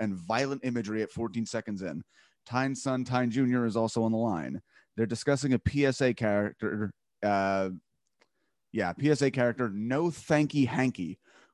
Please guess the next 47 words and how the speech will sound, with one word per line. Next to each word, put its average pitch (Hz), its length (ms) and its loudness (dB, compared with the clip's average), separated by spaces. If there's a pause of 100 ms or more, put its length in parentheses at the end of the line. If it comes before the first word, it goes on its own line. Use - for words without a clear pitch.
War-, 120 320 -2
uh, 104 140 -4
that's 120 140 -4
a 92 60 -8 (240)
great 90 320 -8
name. 85 180 -6 (180)
Warning 139 360 2
children 113 420 0
against 107 340 -2
watching 110 460 2
unlabeled 131 500 -2
cartridges. 87 720 -2 (520)
Um, 95 580 0 (180)
so 127 220 2
they 143 200 6
appear 226 260 -2
to 220 60 -4
be 185 100 -4
filming 156 340 2
P 135 220 4
S 123 120 -2
As 123 200 2
to 110 80 -8
counteract 113 640 -2
the 113 120 0
inevitable 117 580 2
dissemination 101 880 -4
of 95 220 -4
the 92 160 -6
entertainment. 80 600 -8 (380)
They're 104 120 -6
pointing 123 360 -4
out 113 160 -4
how 104 180 -4
a 98 40 -4
dangerous 113 480 -6
cartoon 113 500 0
film 123 320 0
cartridge 110 540 -4
with 98 160 -10
a 98 60 -6
misleading 110 500 -4
yellow 104 300 -2
smiley 95 500 -4
sticker 135 420 -2
on 131 200 2
it, - 100 -4